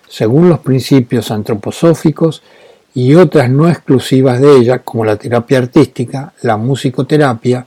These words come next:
la balneoterapia, que es un conjunto de terapias o tratamientos destinados a curar enfermedades o conservar la salud, que habitualmente se realizan en balnearios,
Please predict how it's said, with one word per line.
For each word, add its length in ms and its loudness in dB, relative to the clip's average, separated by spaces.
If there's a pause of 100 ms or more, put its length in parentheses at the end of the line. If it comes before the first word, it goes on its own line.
la 140 -4
balneoterapia, 920 0
que 80 -16
es 100 -10
un 80 -2
conjunto 720 -2
de 100 0
terapias 540 -2
o 60 -4
tratamientos 920 -4 (580)
destinados 800 2
a 80 0
curar 340 -4
enfermedades 920 0 (100)
o 100 -2
conservar 520 2
la 100 0
salud, 380 -6 (100)
que 120 -2
habitualmente 840 2 (320)
se 220 0
realizan 420 4
en 80 2
balnearios, 800 0